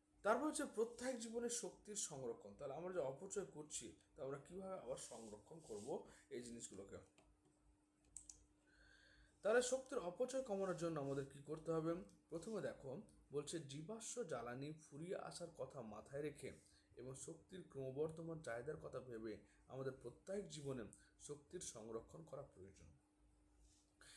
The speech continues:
যেমন একটা বাড়ি থেকে বেরোনোর আগে যে ঘরের মধ্যে কেউ নেই, তার ফ্যান, লাইট, টিভি,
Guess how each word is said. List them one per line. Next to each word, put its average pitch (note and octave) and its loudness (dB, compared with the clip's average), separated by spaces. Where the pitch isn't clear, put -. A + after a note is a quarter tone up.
যেমন G#3 4
একটা A3 4
বাড়ি D#3 8
থেকে B3+ 2
বেরোনোর F#3 6
আগে C#3 2
যে C#3 8
ঘরের D#3 2
মধ্যে F#3 -2
কেউ D3 0
নেই, B2 0
তার A#2 0
ফ্যান, A#2+ -2
লাইট, A2+ 2
টিভি, B2 -8